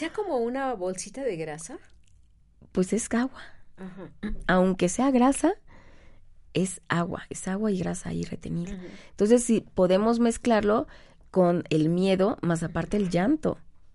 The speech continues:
Speaker 1: Ujú.
Speaker 2: ¿no? Un llanto retenido ahí. Entonces, hasta que no cambies ese hábito, a ver, ¿a qué le tienes miedo? ¿No? Encuéntrate pensando en, en qué estás pensando en el miedo,
Speaker 1: Sí, aunque
Speaker 2: específicamente
Speaker 1: está muy
Speaker 2: sobre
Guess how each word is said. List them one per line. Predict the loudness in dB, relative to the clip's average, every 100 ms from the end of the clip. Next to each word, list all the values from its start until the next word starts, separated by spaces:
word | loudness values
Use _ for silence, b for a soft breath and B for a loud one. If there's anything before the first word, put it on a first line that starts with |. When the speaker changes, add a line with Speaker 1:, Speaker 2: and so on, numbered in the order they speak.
| -20 -14
Speaker 1:
Ujú. | -12 -6
Speaker 2:
¿no? | -2 -2 -2
Un | 0 0
llanto | 0 0 0
retenido | 0 -2 -2 -2 0
ahí. | 0
Entonces, | 0 0 0 0 -2 B B B
hasta | -2 -2 -2
que | 0
no | 2 0 4
cambies | 6 8 6 4
ese | 2 2
hábito, | 4 2 0 0
a | 0
ver, | 0
¿a | 0
qué | 0
le | 0
tienes | 2 2 4 2
miedo? | 0 0 0 -2 b b b b -8
¿No? | -4 -2 -2 -4 B B 4
Encuéntrate | 4 4 4 6 8 8 6 0 0 2 2 0 -8 -16 -16 -18 -20 -20 -4
pensando | -2 0 -2 -4 0 0
en, | 0 0 -2 -2
en | -2
qué | 0 0 -2 -4 -6
estás | -4 -4 -6
pensando | -2 -2 -2 -4 -2 2
en | 2 2
el | 2
miedo, | 4 6 4
Speaker 1:
Sí, | 2 -10 -16 -16 -12 -6
aunque | 0
Speaker 2:
específicamente | 4 6 6 4 2 0 -2
Speaker 1:
está | -2
muy |
Speaker 2:
sobre | -2